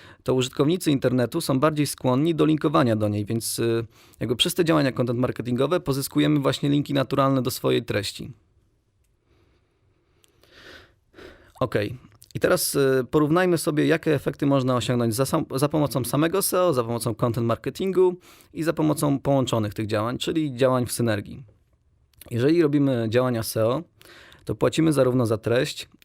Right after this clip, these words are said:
i płacimy za linki, tak? Jakby celem, e, celem tego działania jest wysoka pozycja w wyszukiwarce, a po-, wysoka poz-,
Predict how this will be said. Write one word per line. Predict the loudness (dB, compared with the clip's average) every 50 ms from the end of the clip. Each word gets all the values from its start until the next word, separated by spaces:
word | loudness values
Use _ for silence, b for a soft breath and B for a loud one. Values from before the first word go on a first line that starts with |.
| -10 -8
i | -2
płacimy | 0 0 0 2 2 2 2 4
za | 2 2 2
linki, | 0 -2 -6 -10 -10 -4
tak? | -2 -2 -2 -4 -6 _ _ b b b b b b b b b b b _ _ -4
Jakby | -2 -2 -2 -2 -4
celem, | -2 2 2 4 4 4 2 0 -2 -4 -8
e, | -8 -8 -8 -6
celem | -2 0 0 2 0 0
tego | -2 0 0 2
działania | 2 2 2 4 2 2 2 2 0
jest | 0 -2 -4 -8 -14 -16 -10 -8
wysoka | -6 -2 -2 -2 0 -2 -2
pozycja | 0 0 -2 -2 0 -2 -2
w | -2
wyszukiwarce, | -2 -8 -8 -8 -8 -2 0 0 0 0 0 0 -2 -2 -2 -4 -12 _ B B B B B B B B B
a | -2 -2 -2 0
po-, | 0 -2 -2
wysoka | -2 -2 -4 -4 -2 -2 -4
poz-, | -2 -2 -4 -4 -4